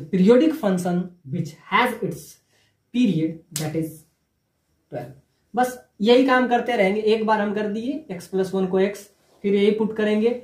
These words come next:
फिर दो equation आएगा, फिर cancel करते रहेंगे, आगे बढ़ाते रहेंगे, तो कभी ना कभी आपको मिल जाएगा, वो आपका ट्वेल्व पे मिल जाएगा। So it has its period, that is,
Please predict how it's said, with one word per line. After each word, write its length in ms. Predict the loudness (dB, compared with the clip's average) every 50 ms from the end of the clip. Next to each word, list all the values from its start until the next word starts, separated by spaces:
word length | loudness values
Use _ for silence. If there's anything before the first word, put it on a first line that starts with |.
| -14 _ -8
फिर 100 | -2 2
दो 120 | 2 4
equation 400 | 4 2 0 -2 -2 -2 -2 -4
आएगा, 280 | -4 -4 -4 -4 -4 -4
फिर 220 | -4 -2 -2 -2 0
cancel 360 | 0 0 0 0 0 -2 -2
करते 280 | -2 -2 -2 -2 -2 -2
रहेंगे, 240 | 0 0 0 0 0
आगे 180 | 0 0 2
बढ़ाते 380 | 2 2 2 0 0 -2 -2 -2
रहेंगे, 240 | -2 -2 -2 -2 -2
तो 120 | -4 -4 -6 -6 -6 -4
कभी 200 | -4 -2 0 0
ना 100 | 0 0
कभी 240 | 0 0 2 2 2
आपको 240 | 2 0 -2 -4 -4
मिल 220 | -2 0 2 2 2
जाएगा, 320 | 2 0 -2 -2 -4 -6 -10 -18 _ _ _ _ _ -12
वो 180 | -6 -4 -4
आपका 220 | -4 -4 -4 -8 -10
ट्वेल्व 360 | -8 -6 -6 -4 -4 -4 -6
पे 100 | -8 -10 -12
मिल 180 | -12 -12 -14 -16
जाएगा। 220 | -16 -18 -20 -16
So 160 | -8 -4 -4 -4 -4 -6 _ -12
it 120 | -12 -12 -14 -18 _ _ -20 -6 -2
has 260 | -2 0 0 0 -2
its 160 | -4 -4 -6 -6
period, 400 | -6 -4 -2 -2 -2 -2 -2 -4
that 120 | -4 -6
is, 120 | -6 -8